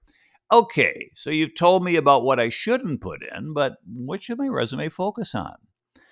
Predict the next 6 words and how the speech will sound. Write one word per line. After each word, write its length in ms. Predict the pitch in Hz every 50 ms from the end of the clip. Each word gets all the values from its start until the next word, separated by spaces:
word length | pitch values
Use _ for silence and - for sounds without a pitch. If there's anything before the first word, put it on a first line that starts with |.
| _ _ _ _ _ _ _ _ _ -
Focus 480 | 190 196 196 190 - 196 190 - - - - -
on 340 | 151 170 170 165 165 156 - _ -
impact. 840 | 190 196 196 196 190 180 - 160 139 123 101 85 78 - - - _ _ _ _ _ _ _ _ _ _ _ _ _ _ -
You 140 | 87 92
could 240 | 90 - 131 120 95
say, 320 | - 135 131 131 117 95